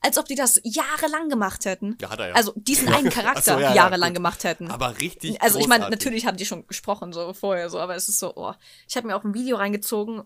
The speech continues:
Speaker 1: wie, ähm, weil David Nathan hat ja auch, äh, Roy Mustang in Full Metal Alchemist Brotherhood
Speaker 2: Ja.
Speaker 1: gesprochen.
Speaker 2: Ja.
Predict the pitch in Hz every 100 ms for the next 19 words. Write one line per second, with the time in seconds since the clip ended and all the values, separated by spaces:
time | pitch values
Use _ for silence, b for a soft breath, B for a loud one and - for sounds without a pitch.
0 | - 202 190 - 196 185 - 185 175 -
1 | - 202 180 165 - 214 208 202 233 233
2 | 214 208 196 180 180 - 170 - 214 226
3 | 220 214 - 226 226 202 208 208 196 -
4 | 190 185 180 175 175 131 - - - -
5 | 123